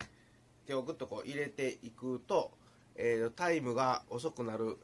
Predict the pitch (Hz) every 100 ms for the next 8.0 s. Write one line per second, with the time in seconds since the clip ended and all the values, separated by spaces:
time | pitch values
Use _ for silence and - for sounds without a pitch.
0 | - - - _ - - - - - 143
1 | 127 120 120 113 104 104 104 107 170 139
2 | - 120 120 - 135 123 170 170 151 -
3 | - - - 87 92 101 - 175 147 127
4 | 95 120 107 92 - - - - - 113
5 | 117 - 143 - 117 120 120 123 123 120
6 | - - - - - - - 117 123 127
7 | 123 120 95 98 92 87 - 95 110